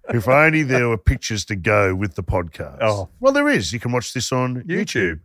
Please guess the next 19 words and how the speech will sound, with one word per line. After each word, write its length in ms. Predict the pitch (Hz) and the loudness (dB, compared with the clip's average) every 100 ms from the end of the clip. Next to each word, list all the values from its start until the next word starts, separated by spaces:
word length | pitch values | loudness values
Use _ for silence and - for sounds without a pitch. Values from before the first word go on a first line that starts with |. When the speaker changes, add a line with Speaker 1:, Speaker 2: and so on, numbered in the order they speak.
| - | -8
Speaker 2:
There 180 | 135 135 | -4 -2
you 240 | 131 139 | -4 -4
go. 180 | 143 170 | -4 -4
Speaker 1:
There 100 | 127 | -4
you 180 | 104 90 | -4 -4
Speaker 2:
What 60 | 90 | -2
Speaker 1:
go. 120 | 127 | 0
Speaker 2:
more 80 | 156 | 0
could 140 | 135 117 | -2 -4
you 120 | 123 | -4
want? 240 | 143 160 | -4 -4
Speaker 1:
We're 120 | 120 127 | -2 0
like, 260 | 127 - 110 | 0 0 -2
uh, 220 | 104 98 | 0 0
I'm 140 | 110 113 | -2 -2
like 140 | 98 | -4
the 120 | 101 | 0
Aaron 300 | 104 107 101 | 0 0 -4
Paul 480 | 95 - 101 92 87 | -8 -6 -4 -4 -8